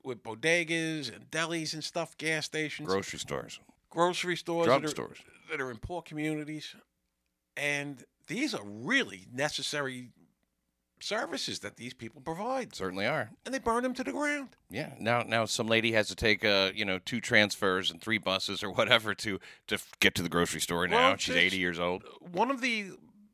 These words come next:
Speaker 1: people that was interviewed back over the summer in Kenosha wa-, was,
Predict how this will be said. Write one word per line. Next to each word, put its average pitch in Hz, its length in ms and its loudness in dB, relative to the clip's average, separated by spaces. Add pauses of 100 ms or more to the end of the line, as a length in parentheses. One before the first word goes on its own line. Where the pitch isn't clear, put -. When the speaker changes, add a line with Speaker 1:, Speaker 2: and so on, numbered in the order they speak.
(120)
Speaker 1:
people 220 280 -2
that 175 120 2
was 131 120 -6
interviewed 170 380 -4
back 147 240 2
over 147 180 -2
the 113 140 -10
summer 170 360 -4
in 131 60 -8
Kenosha 185 460 -8
wa-, 143 200 -6
was, 135 220 -10